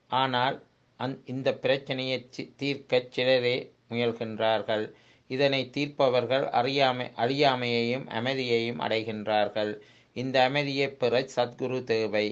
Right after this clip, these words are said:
நம்பிக்கை இருந்தால் சீக்கிரமே அவர் கிடைப்பார். ஆனால் வாதம் செய்தால் தோற்றுப் போவீர்கள். வாழ்க்கையின் நோக்கம் மகிழ்ச்சியாக இருத்தலே.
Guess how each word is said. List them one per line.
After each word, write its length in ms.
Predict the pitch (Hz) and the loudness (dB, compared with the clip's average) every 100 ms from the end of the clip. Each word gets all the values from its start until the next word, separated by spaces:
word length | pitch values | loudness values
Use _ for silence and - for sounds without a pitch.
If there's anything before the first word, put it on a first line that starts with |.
| - - _ - | -6 -18 _ -8
நம்பிக்கை 540 | 120 139 143 143 139 127 | -4 -2 -2 0 0 0
இருந்தால் 460 | 131 135 131 143 | -2 0 4 4
சீக்கிரமே 640 | 151 135 135 131 123 120 123 | 2 -6 -6 -2 0 0 0
அவர் 280 | 127 117 117 | 0 0 0
கிடைப்பார். 680 | 110 110 - 104 107 104 - - _ - | 0 0 0 2 4 2 -4 -20 _ -4
ஆனால் 440 | 123 135 120 127 123 | 0 2 2 0 4
வாதம் 460 | 117 135 143 139 | 6 6 6 -2
செய்தால் 600 | 123 123 120 117 135 - | -2 -2 2 2 2 -2
தோற்றுப் 440 | - 120 117 107 - | -2 -2 -2 -10 -4
போவீர்கள். 680 | 110 107 110 98 113 107 104 - _ _ - | -2 -2 -4 -4 -4 -4 -6 -14 _ _ 0
வாழ்க்கையின் 600 | 127 147 147 139 139 139 | 4 4 2 -2 -2 -4
நோக்கம் 440 | 123 131 - 131 | -4 -4 0 -2
மகிழ்ச்சியாக 800 | 127 117 131 127 - 123 117 120 | 0 -2 -2 -6 -2 4 4 4
இருத்தலே. 600 | 117 104 107 - 104 107 | 0 0 -4 -2 0 0